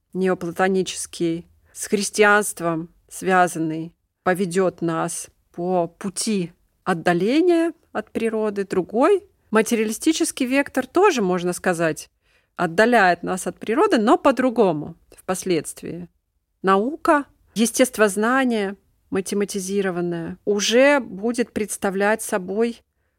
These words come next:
какую-то другую форму понимания природы, в которой природа уже не будет всей сутью вещей.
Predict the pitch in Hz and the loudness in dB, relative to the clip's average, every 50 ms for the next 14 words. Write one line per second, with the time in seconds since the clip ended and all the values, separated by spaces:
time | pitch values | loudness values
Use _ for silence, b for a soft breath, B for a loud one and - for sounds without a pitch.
0 | _ _ - - 196 - - 233 247 - 233 190 - 226 226 202 262 311 285 214 | _ _ -6 -6 -4 -2 0 0 2 2 0 0 0 -2 0 4 6 6 6 6
1 | 190 - - 175 165 151 160 165 151 - - 165 175 175 165 165 160 160 165 165 | 4 2 0 0 0 0 -2 -4 -6 -6 -6 -6 -4 -4 -4 -4 -4 -4 -6 -6
2 | 165 - 196 202 240 262 294 285 254 233 233 220 _ _ _ _ _ _ _ _ | -6 -8 -6 -4 -2 -2 -2 2 0 0 0 -2 _ _ _ _ _ _ _ _
3 | _ _ _ _ _ - - - - 208 208 - 269 269 254 220 - - - 185 | _ _ _ _ _ -18 -10 0 0 0 2 4 4 4 4 2 0 -4 -6 -4
4 | 196 226 247 233 220 208 208 226 220 214 208 214 269 254 277 - - - - - | -4 -2 -2 -2 -2 -2 0 -2 -2 -2 -2 -2 0 0 0 -2 -4 -6 -10 -8
5 | - - 240 226 208 190 - - - 196 190 - - - 180 180 175 - _ _ | -6 -2 0 0 0 0 -2 -4 -6 -6 -6 -4 -4 -2 -2 -2 -2 -6 _ _
6 | - - 170 196 196 - - - - - - - | -16 -10 -8 -8 -6 -6 -6 -6 -6 -8 -8 -10